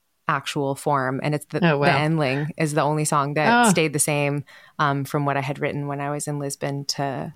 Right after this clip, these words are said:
Speaker 1: now, which is, like, almost four years later, um, or three and a half years later. But yeah, I write, my writing process is, like, I need to write a lot of volume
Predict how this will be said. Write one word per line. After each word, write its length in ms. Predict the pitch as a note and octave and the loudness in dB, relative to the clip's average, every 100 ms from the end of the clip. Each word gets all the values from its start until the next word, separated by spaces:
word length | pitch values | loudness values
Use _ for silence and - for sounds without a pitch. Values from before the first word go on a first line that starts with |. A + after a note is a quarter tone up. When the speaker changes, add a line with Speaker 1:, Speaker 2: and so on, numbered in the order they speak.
| _ - - _ _ | _ -20 -20 _ _
Speaker 1:
now, 440 | D3+ C#3 G#2 - C3 | -4 -2 -2 -4 -6
which 240 | D#3 D#3 D3 | -8 -6 -6
is, 120 | C#3 | -6
like, 160 | D3 - | -8 -10
almost 320 | D3+ C#3+ - | -10 -10 -8
four 160 | C#3 D3 | -6 -6
years 260 | D3 D3 | -6 -8
later, 300 | D#3 D3 D#3 - _ | -8 -8 -12 -14 _
um, 420 | D3 C3 F2 E3+ - _ _ | -4 -4 -6 -10 -12 _ _
or 60 | D3 | -10
three 140 | E3 | -6
and 60 | D3+ | -6
a 40 | |
half 160 | D#3+ - | -8 -10
years 200 | D#3+ - | -10 -8
later. 220 | D#3+ - | -8 -6
But 260 | D#3+ D#3+ - - - - - - - _ _ - | -2 -2 -4 -16 -18 -20 -20 -20 -20 _ _ 2
yeah, 360 | G#3+ A3+ F#3+ - | 4 4 4 2
I 100 | F#3+ | 2
write, 460 | E3+ F#3 G3+ G#3 | 4 4 4 4
my 160 | G3 F#3+ | 4 4
writing 340 | E3 E3 G3 G3 | 4 4 4 2
process 440 | G3 F#3 F#3+ D#3+ | 2 2 0 0
is, 160 | D#3+ D#3+ | 0 2
like, 320 | D3 - - - | 0 -2 -6 -2
I 280 | C#3+ D3 D3 - - | 0 0 -2 -6 -2
need 340 | E3 D#3+ D3+ | 0 0 0
to 120 | D#3+ | -2
write 240 | D3+ D3 D3 | 0 0 0
a 60 | D3+ | 0
lot 280 | D3+ D3 | 0 0
of 100 | D3+ | -2
volume 680 | D3 C#3 C3+ D3 C#3 C3+ E3+ | -2 -2 0 0 -2 -4 -4